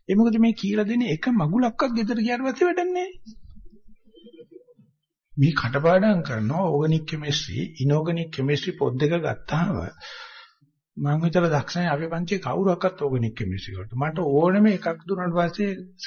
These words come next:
සුසුදු කළ සුළු කළ ඕන දෙයක් බවට ඇති කරලා දෙන්න පුළුවන් කළු ලෑල්ලේ. ඉතින් ටීචර් මට කියනවා කළු ලෑල්ලට ඇවිල්ලා මේ ෆීනෝල් වල ඉඳලා මෙතෙන් යනකම් කොහොමද සමීකරණ ලියන්නේ කියලා.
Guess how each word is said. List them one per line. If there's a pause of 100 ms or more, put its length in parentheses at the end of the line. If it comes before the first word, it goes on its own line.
(100)
සුසුදු
කළ
සුළු
කළ
ඕන
දෙයක්
බවට
ඇති
කරලා
දෙන්න
පුළුවන්
කළු
ලෑල්ලේ. (1400)
ඉතින්
ටීචර්
මට
කියනවා
කළු
ලෑල්ලට
ඇවිල්ලා (340)
මේ
ෆීනෝල්
වල
ඉඳලා
මෙතෙන්
යනකම්
කොහොමද
සමීකරණ
ලියන්නේ
කියලා.